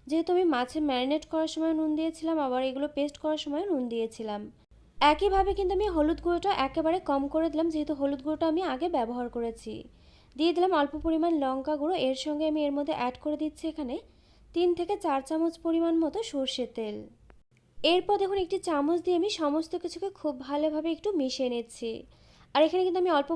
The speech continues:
পরিমাণ করে লঙ্কা গুঁড়ো ব্যবহার করেছি, তবে এটা কিন্তু পুরোপুরি অপশনাল। আপনারা চাইলে কিন্তু লঙ্কা গুঁড়ো ছাড়াও এই ভাপাটা বাড়িতে তৈরি করে নিতে পারেন।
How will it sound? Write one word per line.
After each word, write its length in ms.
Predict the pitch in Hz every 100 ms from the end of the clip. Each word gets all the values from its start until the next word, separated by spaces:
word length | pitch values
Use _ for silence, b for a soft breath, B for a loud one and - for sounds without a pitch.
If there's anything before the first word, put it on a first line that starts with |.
| 330
পরিমাণ 240 | 330 339
করে 180 | 320 330 349
লঙ্কা 300 | 285 269 302
গুঁড়ো 200 | 285 330 302
ব্যবহার 320 | 247 269 294
করেছি, 320 | 294 302 302 330
তবে 240 | 277 254
এটা 120 | 262 277
কিন্তু 180 | 285 311
পুরোপুরি 420 | - 269 285 294 302
অপশনাল। 500 | 254 254 320 285 277 - b b b -
আপনারা 360 | 262 269 320 330
চাইলে 260 | 330 302 320
কিন্তু 160 | 311
লঙ্কা 340 | 330 269 254 294
গুঁড়ো 220 | 277 302 320
ছাড়াও 220 | 285 285 320
এই 60 | 254
ভাপাটা 360 | 240 262 262 349
বাড়িতে 320 | 294 240 254 440
তৈরি 220 | 277 247
করে 180 | 247 233
নিতে 220 | 233 226
পারেন। 360 | 220 214 214